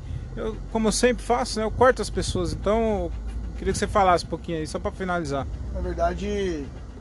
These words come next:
Speaker 2: queria realmente agradecer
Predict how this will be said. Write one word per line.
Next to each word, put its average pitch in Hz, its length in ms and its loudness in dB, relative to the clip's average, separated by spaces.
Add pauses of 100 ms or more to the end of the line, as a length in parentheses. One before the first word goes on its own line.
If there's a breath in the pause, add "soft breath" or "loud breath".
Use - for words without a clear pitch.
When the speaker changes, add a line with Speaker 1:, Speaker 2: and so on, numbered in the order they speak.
(260)
Speaker 2:
queria 160 220 -4
realmente 160 640 -4 (500)
agradecer 151 840 -4